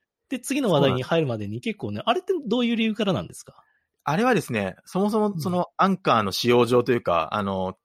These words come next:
Speaker 2: 手を抜いて編集してビージーエム載せてるので、あ、そういう配慮がないだけです。
Speaker 1: あー。
Speaker 2: あの、なので、やろうと思ったら、多分そこをちゃんとき-、切りに行くとか、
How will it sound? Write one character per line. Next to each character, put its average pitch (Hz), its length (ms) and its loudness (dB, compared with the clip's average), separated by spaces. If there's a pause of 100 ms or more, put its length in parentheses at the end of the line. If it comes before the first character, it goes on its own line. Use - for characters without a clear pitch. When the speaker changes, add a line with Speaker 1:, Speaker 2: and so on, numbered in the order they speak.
(120)
Speaker 2:
手 214 100 8
を 165 100 6
抜 117 120 4
い 107 80 -2
て 117 100 2
編 120 160 0
集 117 200 0
し - 80 -8
て 120 320 4
ビ 120 160 0
ー - 20 -4
ジ 120 140 0
ー - 20 4
エ 117 40 2
ム 98 120 -2
載 92 100 -2
せ - 80 -12
て 104 140 0
る 104 80 -2
の 95 100 -2
で、 92 120 0
あ、 90 260 2
そ 110 200 2
う 104 60 4
い 101 240 2
う - 80 -8 (220)
配 107 160 0
慮 98 120 0
が 87 100 -2
な 101 140 2
い - 40 0
だ - 60 -2
け - 180 -8
で - 80 -10
す。 202 40 -4
Speaker 1:
あ 196 40 -6
ー。 190 80 -8
Speaker 2:
あ 120 80 -2
の、 120 100 0
な 170 140 4
の 151 80 2
で、 110 200 2 (200)
や 170 100 6
ろ 226 120 8
う 220 60 4
と 233 60 4
思 233 140 4
っ - 80 0
た 143 100 4
ら、 110 200 4
多 135 100 2
分 113 80 -4
そ 120 100 -4
こ 147 140 2
を 139 60 2
ち 151 80 -2
ゃ 143 60 2
ん 135 60 -4
と 147 100 -4
き-、 147 200 -6 (220)
切 165 140 2
り 139 100 4
に 104 80 -2
行 101 100 -6
く - 40 -20
と 104 140 -6
か、 98 300 2